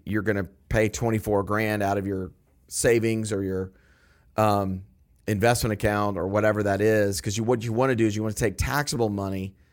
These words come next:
pay the taxes on your tax deferred money as it moves from tax deferred to tax free. So we're moving money from our I R A to our Roth I R A,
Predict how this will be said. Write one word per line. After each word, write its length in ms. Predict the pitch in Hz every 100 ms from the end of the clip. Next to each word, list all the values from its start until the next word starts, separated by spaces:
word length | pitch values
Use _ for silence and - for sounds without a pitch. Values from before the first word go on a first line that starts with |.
| _ _ _ _
pay 160 | 147 135
the 100 | 120
taxes 460 | 139 143 143 127
on 120 | 120
your 100 | 110
tax 360 | 104 143 127 -
deferred 460 | 110 - 127 123 110
money 340 | 101 101 -
as 180 | 107 107
it 80 | 101
moves 260 | 113 110
from 140 | - 98
tax 340 | 120 110 107
deferred 580 | 98 - 104 101 95 95 - _ _ -
to 180 | - 110
tax 380 | 117 101 98
free. 400 | - 110 92 71 _ _ _ _ _ _ _ _ -
So 120 | -
we're 100 | 110
moving 320 | 113 127 127
money 220 | 123 127
from 180 | 117 117
our 220 | 107 98 -
I 240 | 120 139
R 200 | 120 110
A 320 | 101 101 101 - _ -
to 220 | - 117
our 200 | 107 110
Roth 380 | 104 120 135 117
I 260 | 67 92 95
R 140 | 92
A, 320 | 90 95 95